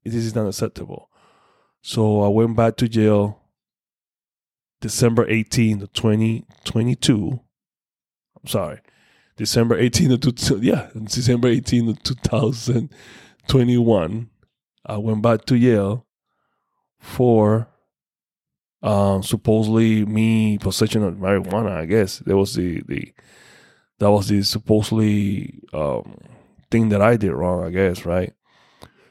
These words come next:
So I went back to jail for that. And since then, I needed to wait till Monday for the judge to be available. I stayed in prison for the whole weekend again. So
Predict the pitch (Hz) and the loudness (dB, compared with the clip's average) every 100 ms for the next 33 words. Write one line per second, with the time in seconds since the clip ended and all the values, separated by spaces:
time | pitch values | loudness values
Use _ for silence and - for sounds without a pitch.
0 | _ - 117 104 110 113 110 113 107 120 | _ -2 0 2 2 2 0 0 2 2
1 | 117 113 101 104 101 - _ _ - 104 | 2 2 2 2 0 -6 _ _ -8 -4
2 | 104 - 113 101 107 92 110 110 104 101 | -4 -2 -2 0 0 0 2 2 2 2
3 | 104 101 101 101 117 123 107 101 98 98 | 2 2 -2 0 0 2 0 0 -4 -2
4 | 113 127 - 110 104 98 98 92 92 95 | 0 0 0 2 2 2 2 0 0 -2
5 | 107 _ _ _ _ - 104 98 - 107 | -4 _ _ _ _ -6 -4 -4 0 4
6 | 101 101 - _ 110 110 - 104 95 92 | 4 0 -6 _ -2 0 2 2 2 -2
7 | 92 104 - _ _ _ _ _ _ _ | -8 -10 -18 _ _ _ _ _ _ _
8 | _ - - 104 101 95 92 90 92 101 | _ -6 0 2 4 2 0 -2 0 2
9 | 98 92 92 - 92 - _ _ 98 98 | 2 0 -4 -6 -10 -12 _ _ -4 -2
10 | 107 90 87 - _ _ _ _ _ _ | 0 -2 -4 -16 _ _ _ _ _ _
11 | _ _ _ _ _ _ _ _ - _ | _ _ _ _ _ _ _ _ -20 _
12 | _ _ _ _ _ - 117 110 107 104 | _ _ _ _ _ -4 2 2 2 0
13 | 101 98 | -2 -4